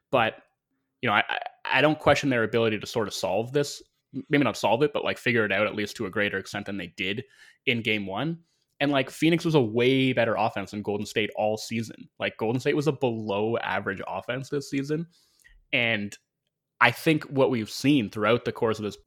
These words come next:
postseason is, like, Golden State is, I don't know ab-, about schemable,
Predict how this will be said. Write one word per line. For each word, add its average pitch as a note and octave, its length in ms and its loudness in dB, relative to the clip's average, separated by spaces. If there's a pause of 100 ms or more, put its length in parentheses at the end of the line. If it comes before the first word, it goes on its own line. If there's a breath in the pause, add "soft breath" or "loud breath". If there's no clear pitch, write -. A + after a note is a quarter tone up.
postseason A#2 520 2
is, G2+ 100 -6
like, G2+ 240 -2 (800 soft breath)
Golden D3+ 240 8
State F3 360 2
is, B2+ 360 2 (840)
I D3+ 60 8
don't G#3+ 100 4
know A3 120 2
ab-, E3+ 180 4
about C3 260 6
schemable, E3+ 800 -2